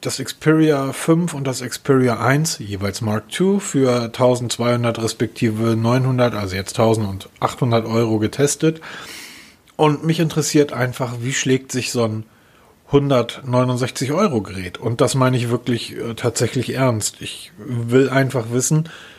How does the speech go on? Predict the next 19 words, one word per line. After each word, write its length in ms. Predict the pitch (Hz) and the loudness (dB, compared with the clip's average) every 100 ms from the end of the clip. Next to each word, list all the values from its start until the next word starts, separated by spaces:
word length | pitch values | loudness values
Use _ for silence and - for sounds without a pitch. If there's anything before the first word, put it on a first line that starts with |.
| - - | -16 0
lohnt 320 | 123 139 175 | 4 6 4
es 220 | 139 - | 0 -4
sich? 220 | 98 95 | -4 -2
Weil 180 | 104 117 | 2 4
das 180 | 123 127 | 4 2
ist 140 | 147 | 0
tatsächlich 500 | - 147 156 151 147 | 0 2 2 2 0
immer 220 | 117 127 127 | -4 -2 0
noch 160 | 123 | -2
die 160 | - 110 | -2 0
Hälfte 320 | 117 123 - | 0 0 -6
von 240 | - 113 | -6 -6
dem, 260 | 104 107 113 | -2 -2 -2
was 180 | 110 - | -6 -6
ein 200 | 113 104 | -6 -2
Pixel 340 | 139 - 131 | -2 0 -2
vier 280 | 117 127 113 | -2 -2 -2
a 100 | 131 | -4
kostet. 520 | - 107 - - - | -8 -10 -12 -14 -20